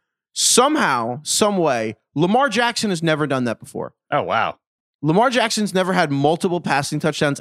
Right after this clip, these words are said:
Speaker 1: and multiple rushing touchdowns in one game. Tyler Huntley did it today.
Speaker 2: Q B
Speaker 1: He also just
Speaker 2: controversy.
Speaker 1: played fearlessly. He was really impressive. I loved the Pa-, I thought the Packers were gonna wipe the floor with the Ravens. I still don't really know how they didn't because the Ravens were down, like, four or five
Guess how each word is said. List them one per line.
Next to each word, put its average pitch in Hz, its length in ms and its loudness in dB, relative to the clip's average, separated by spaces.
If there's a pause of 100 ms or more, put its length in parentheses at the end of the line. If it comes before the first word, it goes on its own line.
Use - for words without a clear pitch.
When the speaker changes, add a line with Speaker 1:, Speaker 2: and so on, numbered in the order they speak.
Speaker 1:
and 147 160 2
multiple 139 320 0
rushing 123 300 -2
touchdowns 120 400 -4
in 113 100 -2
one 113 160 -2
game. 104 320 -2 (160)
Tyler 147 240 4
Huntley 127 240 -2
did 104 200 -4
it 98 100 -10
today. 107 260 -2
Speaker 2:
Q 139 140 -2
B 143 100 0
Speaker 1:
He - 60 4
also 135 140 6
just - 80 0
Speaker 2:
controversy. 107 320 0
Speaker 1:
played 202 300 2
fearlessly. 131 840 -2 (160)
He 220 160 0
was 208 180 0
really 170 460 2
impressive. 135 500 -2 (240)
I 240 180 4
loved 226 200 0
the 240 60 -4
Pa-, 139 220 0
I 165 60 0
thought 202 180 -2
the - 60 -10
Packers 120 440 -4
were 110 80 -8
gonna 110 140 -4
wipe 110 180 -4
the 113 100 -20
floor 113 200 -4
with 117 100 -4
the 131 60 -4
Ravens. 139 440 0 (380)
I 151 60 2
still 262 200 2
don't 277 100 2
really 175 180 2
know 139 120 2
how 143 140 0
they 123 100 -2
didn't 117 400 -6
because 120 240 -4
the 110 80 -6
Ravens 120 420 -2 (460)
were 127 120 2
down, 131 260 2
like, 120 160 -4
four 131 260 -2
or 120 60 0
five 123 240 -2